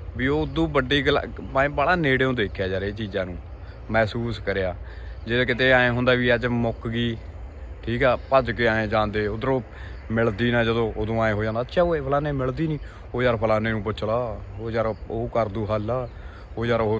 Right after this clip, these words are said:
ਪਚਵੰਜਾ ਸੌ ਨੂੰ ਕਹਿੰਦਾ, ਉਹ ਛੇ ਹਜ਼ਾਰ ਨੂੰ ਕਹਿੰਦਾ।" ਮੇਰੇ ਕੋਲੋਂ ਬਾਈ ਉਹ ਬੰਦੇ ਵੀ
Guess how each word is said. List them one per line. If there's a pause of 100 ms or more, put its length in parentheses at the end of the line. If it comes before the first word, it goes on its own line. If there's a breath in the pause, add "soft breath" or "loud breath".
(120)
ਪਚਵੰਜਾ
ਸੌ
ਨੂੰ
ਕਹਿੰਦਾ, (440 loud breath)
ਉਹ
ਛੇ
ਹਜ਼ਾਰ
ਨੂੰ
ਕਹਿੰਦਾ।" (580 loud breath)
ਮੇਰੇ
ਕੋਲੋਂ
ਬਾਈ
ਉਹ
ਬੰਦੇ
ਵੀ